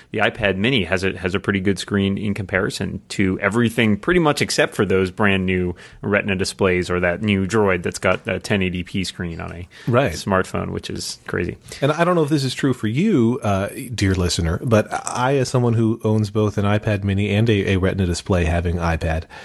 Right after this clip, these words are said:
Speaker 2: um, you know, I've switched to using my iPad Mini as my, my full-time iPad. And, you know, for the first day, I missed the Retina display, but I very quickly got reused, reaccustomed to the, uh, to the less high pixel dense display.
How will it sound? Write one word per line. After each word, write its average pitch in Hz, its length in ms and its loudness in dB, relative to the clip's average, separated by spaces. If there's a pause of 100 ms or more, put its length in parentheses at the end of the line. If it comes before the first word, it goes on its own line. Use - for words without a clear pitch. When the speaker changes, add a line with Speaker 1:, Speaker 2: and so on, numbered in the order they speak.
(240)
Speaker 2:
um, 95 300 4
you 101 80 6
know, 101 100 6
I've 110 160 4
switched - 380 0
to 123 60 4
using 117 360 2
my 107 220 4
iPad 104 240 2
Mini 110 220 4
as 95 120 2
my, 92 460 2
my 90 200 4
full-time 92 460 2
iPad. 92 480 2 (420)
And, 104 380 4
you 127 100 2
know, 104 120 2
for - 100 0
the 95 80 4
first 107 340 0
day, 107 340 2
I 90 120 2
missed 92 240 2
the 101 60 4
Retina 90 240 0
display, 90 360 0
but - 200 2
I 101 120 2
very 123 240 2
quickly 117 360 0
got 104 320 0 (200)
reused, 120 920 0
reaccustomed 131 880 2
to 113 260 2
the, 104 260 2
uh, 101 320 2 (120)
to 113 140 2
the 104 340 2
less 101 500 0 (100)
high 92 260 4
pixel 87 520 0
dense 82 440 0
display. - 540 -4